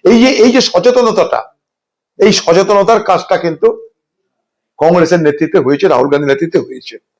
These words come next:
এটাকে কিন্তু কেউ অস্বীকার করতে পারবে না। অর্থাৎ এসআইআর প্রক্রিয়ায় যে সমস্ত ত্রুটি বিচ্যুতি এসআইআর প্রক্রিয়ার মাধ্যমে যে পিছিয়ে পড়া মানুষ, দলিত সম্প্রদায়ের মানুষ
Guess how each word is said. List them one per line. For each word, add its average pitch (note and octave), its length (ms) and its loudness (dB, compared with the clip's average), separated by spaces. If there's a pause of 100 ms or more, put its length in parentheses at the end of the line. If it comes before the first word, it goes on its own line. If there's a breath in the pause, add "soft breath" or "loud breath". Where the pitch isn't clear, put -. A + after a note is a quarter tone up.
(340)
এটাকে E3+ 300 2
কিন্তু F#3+ 200 2
কেউ G#3+ 160 4
অস্বীকার C#3 340 -4
করতে C#3 180 -2
পারবে B2 260 -2
না। A#2+ 40 -14 (380 loud breath)
অর্থাৎ G#3+ 240 0
এসআইআর A#3 400 2
প্রক্রিয়ায় F3+ 500 2 (380 soft breath)
যে F3+ 140 2
সমস্ত A3 200 2 (120)
ত্রুটি G#3+ 280 -2 (180)
বিচ্যুতি A3 460 -2 (400 soft breath)
এসআইআর G#3+ 340 0
প্রক্রিয়ার G#3 380 0
মাধ্যমে F#3 300 0 (440 soft breath)
যে E3+ 100 2 (120)
পিছিয়ে A3+ 380 0
পড়া G3 220 2
মানুষ, F#3 160 2 (100)
দলিত G3 260 0
সম্প্রদায়ের F3+ 420 0
মানুষ F3 140 2